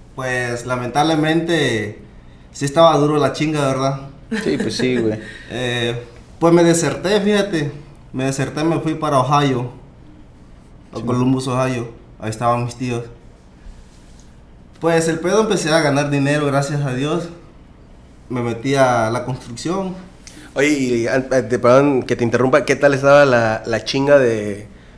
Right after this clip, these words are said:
Speaker 3: de cortar las fresitas? Porque por ahí he escuchado en algunos, este, bueno, películas y documentales también, que sí es una putiza mamalona lo de las fresas.
Speaker 1: Sí, exactamente que sí.
Speaker 3: ¿Sí?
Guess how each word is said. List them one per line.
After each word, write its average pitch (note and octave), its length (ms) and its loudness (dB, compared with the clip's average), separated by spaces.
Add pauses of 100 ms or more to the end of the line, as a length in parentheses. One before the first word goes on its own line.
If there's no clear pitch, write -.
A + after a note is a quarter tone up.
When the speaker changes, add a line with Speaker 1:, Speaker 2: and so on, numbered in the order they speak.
(160)
Speaker 3:
de A2 200 -4
cortar A#2 360 2
las C3+ 180 4
fresitas? B2+ 460 -4
Porque A#2+ 320 -8
por B2 180 2
ahí C#3 280 6
he - 20 8
escuchado D#3+ 540 6
en C#3 100 4
algunos, C#3 540 4
este, A#2 300 -6
bueno, E3 260 4
películas F#3+ 560 6
y B2+ 100 2
documentales A#2+ 600 4
también, D3 320 2 (320)
que A#2 120 -6
sí A#2+ 120 -4
es A#2 80 -2
una F3 200 4
putiza D3 380 -4
mamalona C#3 440 -2
lo A#2+ 120 -4
de A2 80 -4
las G#2+ 140 -6
fresas. - 260 -8
Speaker 1:
Sí, - 320 -4
exactamente C3+ 580 -2
que B2+ 140 -6
sí. D3 380 -6
Speaker 3:
¿Sí? C#3+ 140 0